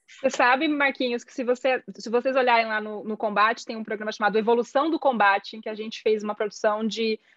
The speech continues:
acompanhar alguns atletas aqui no Instituto de Performance do U F C. Então, esses atletas vieram pra cá pra fazer, tipo, como se fosse um,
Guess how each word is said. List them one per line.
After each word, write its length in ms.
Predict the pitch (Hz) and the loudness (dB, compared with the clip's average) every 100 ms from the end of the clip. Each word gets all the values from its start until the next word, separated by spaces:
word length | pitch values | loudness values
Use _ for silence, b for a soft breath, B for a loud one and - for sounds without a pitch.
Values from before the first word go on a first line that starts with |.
| b | b
acompanhar 580 | 226 269 262 285 262 | 0 0 2 2 4
alguns 280 | 277 262 269 | 4 2 0
atletas 460 | 262 254 226 226 220 | 0 0 -4 -4 -6
aqui 340 | 226 - 240 | -8 -6 -4
no 80 | 285 | -4
Instituto 320 | 302 262 240 | -4 -4 -4
de 80 | 226 | 2
Performance 420 | 226 226 208 214 | 2 2 -2 -2
do 60 | 208 | 0
U 40 | |
F 100 | 202 | -2
C. 320 | - 214 220 - _ _ - | 2 4 4 2 _ _ -4
Então, 120 | 226 | -2
esses 160 | 226 | 2
atletas 380 | 233 240 240 233 | 0 2 0 2
vieram 240 | 233 247 302 | 4 4 2
pra 180 | 277 | 0
cá 220 | 262 226 233 | 0 -2 -4
pra 160 | 247 | -6
fazer, 280 | 240 233 240 | -8 -4 -4
tipo, 300 | - - 254 | -6 -10 -8
como 120 | 240 277 | -8 -10
se 80 | |
fosse 200 | - 339 | -8 -4
um, 260 | 370 339 311 | -2 -2 -2